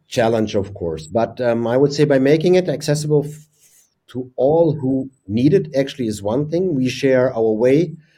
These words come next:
within the frame of transfer of knowledge, for example. You know, it's open, we, we share them.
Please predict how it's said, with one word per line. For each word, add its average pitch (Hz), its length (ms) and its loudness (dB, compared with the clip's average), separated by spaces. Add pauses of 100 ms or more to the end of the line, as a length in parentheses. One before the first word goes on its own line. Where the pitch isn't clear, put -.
within 120 280 0
the 113 80 0
frame 131 640 0
of 110 240 -4
transfer 120 400 -4
of 95 140 -10
knowledge, 127 420 -4
for 160 200 -4
example. 151 520 -4 (320)
You 110 80 -6
know, 95 100 -4
it's 98 200 -8
open, 135 380 0
we, 104 300 -8
we 107 80 -4
share 110 260 -2
them. 147 260 -2